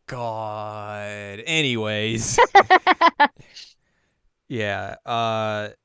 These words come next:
Speaker 1: they, they super duper were setting up things for a next season for the show.
Speaker 2: They were.
Speaker 1: In this final episode, which is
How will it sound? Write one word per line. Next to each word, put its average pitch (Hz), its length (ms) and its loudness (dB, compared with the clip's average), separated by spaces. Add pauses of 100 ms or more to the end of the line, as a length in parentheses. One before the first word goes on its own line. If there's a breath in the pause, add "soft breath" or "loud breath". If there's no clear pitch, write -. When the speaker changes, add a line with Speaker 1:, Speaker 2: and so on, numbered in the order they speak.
(760)
Speaker 1:
they, 170 520 6
they 156 180 2
super 180 480 4
duper 139 400 6
were 113 120 0
setting 127 360 2
up 113 100 -2
things 113 280 -4
for 120 120 -4
a 104 40 -4
next 104 220 -8
season 101 280 -12
for 98 140 -14
the 85 100 -10
show. 76 280 -8
Speaker 2:
They 262 160 4
were. 240 220 0
Speaker 1:
In 113 100 -4
this 110 140 -4
final 107 300 -2
episode, 104 500 -6
which 110 200 -10
is 104 280 -8